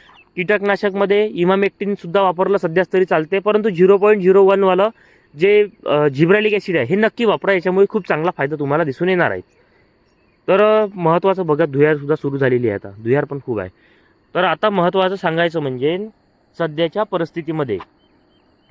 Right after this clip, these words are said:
पंचवीसव्या दिवशी करण्याला लागणारं नियोजन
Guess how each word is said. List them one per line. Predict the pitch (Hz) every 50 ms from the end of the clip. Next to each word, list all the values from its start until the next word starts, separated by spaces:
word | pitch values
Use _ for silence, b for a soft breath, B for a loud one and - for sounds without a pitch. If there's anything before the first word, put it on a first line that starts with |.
| _ -
पंचवीसव्या | 151 160 156 - 180 175 - 196 190
दिवशी | 165 156 147 - -
करण्याला | - - 160 143 135 139 147 151 151 151 151 - _ _ _ _ _ - - 143 160
लागणारं | 165 151 131 123 120 123 127 127 139 151 156
नियोजन | 147 147 143 123 107 110 98